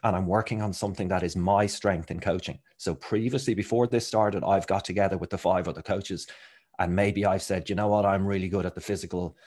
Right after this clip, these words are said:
the fitness side of things or whatever. Maybe another coach really good at the mental side of things, or maybe you break down technique, tactics, whatever it might be."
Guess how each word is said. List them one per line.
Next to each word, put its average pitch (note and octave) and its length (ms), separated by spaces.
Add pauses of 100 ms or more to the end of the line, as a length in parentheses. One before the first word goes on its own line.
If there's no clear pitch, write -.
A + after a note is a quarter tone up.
(120)
the E2 100
fitness - 400
side F#2+ 240
of F2 80
things F2 320
or E2 60
whatever. F#2+ 380
Maybe G2 280
another G2 200
coach F#2+ 260
really F2+ 180
good F#2+ 160
at E2+ 80
the D#2 60
mental F#2+ 340
side G2 240
of F#2 80
things, F#2 260 (280)
or F#2 200
maybe F#2 260
you G2+ 100
break G2 260
down F2+ 160
technique, - 480
tactics, - 480
whatever C3 220
it - 60
might F2 180
be." - 160